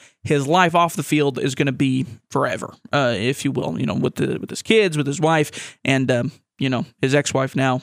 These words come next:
Well, we'll see where this all ends up and what Tom Brady looks like, I guess, in the broadcaster's booth and, uh, where he goes with his personal life. Just a quick, just a quick, uh, a quick idea, though.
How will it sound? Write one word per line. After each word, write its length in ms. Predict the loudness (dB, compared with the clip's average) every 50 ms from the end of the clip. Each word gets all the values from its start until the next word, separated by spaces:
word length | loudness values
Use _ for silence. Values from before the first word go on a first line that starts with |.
| -4 -2
Well, 200 | -2 0 0 0
we'll 160 | 0 -2 0
see 340 | 0 0 0 2 0 0 -2 -6 -14 -16 -18 -20 _ _ 0
where 180 | 2 2 2 4
this 180 | 2 2 2
all 220 | 2 2 2 2 2
ends 160 | 2 2 2
up 180 | 2 2 2
and 200 | 0 -2 -2 -2 -4
what 220 | -2 -2 -2 -2 -2
Tom 240 | -2 -2 0 0
Brady 200 | 2 0 0 0
looks 240 | 0 -2 -2 0 2
like, 120 | 2 2 2
I 80 | 4
guess, 280 | 4 4 4 4 4 2
in 80 | 2
the 80 | 2 4
broadcaster's 600 | 4 4 2 2 2 0 -2 0 -2 -4 -4 0
booth 260 | 2 2 2 0 -2 -8 -14 -16 -18 -14 _ -2
and, 260 | 0 0 2 2 2
uh, 140 | 2 2 2
where 220 | 0 0 0 0
he 100 | 0 0
goes 240 | 2 2 0 0 0
with 80 | -2
his 140 | -2 -4 -4
personal 340 | -2 -4 -4 -2 -2 -2 -2
life. 160 | -2 -2 0
Just 300 | 2 4 4 4 4 2
a 60 | -4
quick, 680 | -4 -4 -6 -6 -2 0 0 0 0 -2 -6 -6 -6 -8 _ _ _ _ _ _ _ _ 2
just 260 | 2 2 2 2 0
a 80 | -2 -2
quick, 400 | -2 -2 0 0 0 0 0 2
uh, 340 | 2 4 2 2 0 0 0
a 100 | 0 -2
quick 240 | 0 0 -2 0 2
idea, 280 | 0 0 2 0 0 0
though. 120 | -2 -4